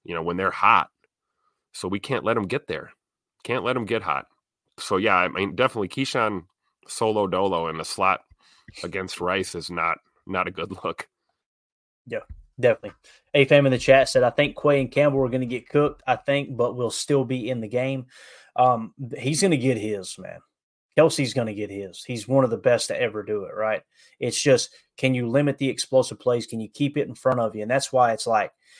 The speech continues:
Speaker 2: uh, the other thing, too, that afam said, and, and of course, he, he's not saying intentionally try to hurt someone, but he's just saying when,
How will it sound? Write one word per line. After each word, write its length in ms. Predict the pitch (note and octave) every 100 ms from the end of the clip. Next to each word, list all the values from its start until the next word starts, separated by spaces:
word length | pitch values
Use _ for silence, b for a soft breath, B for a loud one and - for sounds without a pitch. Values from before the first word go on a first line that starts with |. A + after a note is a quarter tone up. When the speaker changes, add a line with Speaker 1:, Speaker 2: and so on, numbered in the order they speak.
| b b -
Speaker 2:
uh, 80 | -
the 100 | C3+
other 160 | D3+ C#3+
thing, 220 | C3+ B2+
too, 160 | - D3
that 120 | A#2+
afam 400 | B2+ A#2 A#2+ A2+
said, 280 | - A#2+ A2+
and, 100 | A2+
and 200 | A#2 A#2+
of 80 | B2+
course, 280 | - D#3 -
he, 180 | C#3 A#2+
he's 180 | B2 B2+
not 180 | D3 -
saying 260 | D3+ D3
intentionally 420 | B2+ C3 C3+ - C3
try 180 | C3+
to 80 | C3
hurt 220 | A#2 C3
someone, 480 | - A#2+ A2 A2 A#2
but 200 | A#2 A2+
he's 120 | - B2
just 160 | B2+
saying 300 | C#3 B2+ A#2 -
when, 280 | B2 A#2